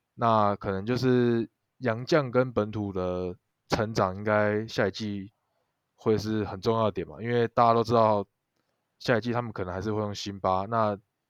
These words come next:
经过一季的磨合，其他各队就可能会学富邦一样，就是去针-，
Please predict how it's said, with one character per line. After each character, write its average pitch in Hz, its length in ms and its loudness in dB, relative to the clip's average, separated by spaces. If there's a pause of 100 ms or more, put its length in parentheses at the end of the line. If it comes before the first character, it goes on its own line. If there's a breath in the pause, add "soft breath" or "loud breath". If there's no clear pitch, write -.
经 113 160 -10
过 120 160 2
一 101 40 -2
季 120 160 -4
的 104 80 -2
磨 95 140 -4
合， 95 100 -2
其 98 120 -4
他 107 100 4
各 110 180 0
队 101 400 2
就 117 140 -6
可 - 100 -10
能 92 60 -8
会 104 80 -2
学 92 180 -6
富 107 200 -10
邦 95 340 -2 (480)
一 101 80 -12
样， 98 300 -2
就 101 160 -4
是 98 120 -4
去 95 520 -4
针-， 104 200 -4